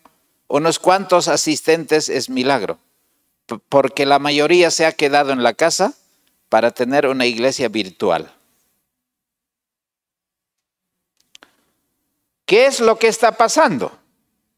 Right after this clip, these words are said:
Hay un analfabetismo funcional. Y eso nos está llevando a una situación que se va a volver a repetir,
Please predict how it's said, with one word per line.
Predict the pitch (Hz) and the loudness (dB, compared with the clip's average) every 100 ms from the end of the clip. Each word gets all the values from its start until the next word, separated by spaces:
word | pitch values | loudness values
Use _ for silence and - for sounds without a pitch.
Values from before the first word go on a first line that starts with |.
| _ _ _ _ _ _ _ _ _ _ - | _ _ _ _ _ _ _ _ _ _ 2
Hay | 170 208 226 - _ | 2 4 0 -2 _
un | 185 240 208 - | 2 2 2 -4
analfabetismo | 160 170 165 170 - 156 160 156 196 - 135 170 | -2 0 2 0 0 2 2 0 -2 -2 -2 -2
funcional. | - 214 233 185 156 123 87 69 - _ _ _ _ _ _ _ _ _ _ _ _ _ _ _ | 0 -2 -2 -4 -4 -4 -4 -10 -14 _ _ _ _ _ _ _ _ _ _ _ _ _ _ _
Y | 147 185 | 2 2
eso | 226 214 220 - - - _ _ _ _ _ _ | 4 4 4 2 -2 -20 _ _ _ _ _ _
nos | 143 165 185 | -2 0 0
está | 180 - 233 | -2 0 2
llevando | 233 220 214 202 180 196 - _ _ _ _ _ _ _ _ _ _ _ | 2 2 0 2 2 0 -2 _ _ _ _ _ _ _ _ _ _ _
a | 156 185 | 2 4
una | 240 262 | 4 2
situación | - 233 220 214 214 226 220 | 2 0 2 4 4 0 0
que | 190 | -2
se | 170 190 | 0 2
va | 190 | 4
a | 220 | 4
volver | 214 190 196 | 4 4 2
a | 180 | 2
repetir, | 214 - 165 - 190 175 | 0 0 -2 2 2 2